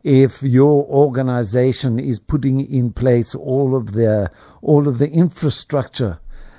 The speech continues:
that all of the people that you report about are going to need in order to do their business. Like, say, for instance, if I call myself a sports reporter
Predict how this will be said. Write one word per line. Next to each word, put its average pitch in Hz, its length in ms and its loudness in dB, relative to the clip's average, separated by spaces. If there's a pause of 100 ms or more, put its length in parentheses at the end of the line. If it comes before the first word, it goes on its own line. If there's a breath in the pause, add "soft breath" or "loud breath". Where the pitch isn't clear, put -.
(100)
that 131 200 2
all 170 220 2
of 143 80 2
the 135 80 -2
people 147 340 0
that 135 220 0
you 139 80 0
report 123 400 -4
about 131 420 -2
are 135 60 -6
going 135 300 -2
to 135 80 -2
need 135 440 2
in 131 120 -4
order 127 260 -6
to 117 140 -8
do 113 200 -4
their 110 140 -2
business. 113 460 -4
Like, 117 140 -6
say, 156 220 -4
for 131 160 -6
instance, 139 340 -6
if 113 80 -8
I 123 100 -4
call 139 200 -8
myself 120 440 -8
a 107 60 -14
sports - 440 -8
reporter 98 460 -10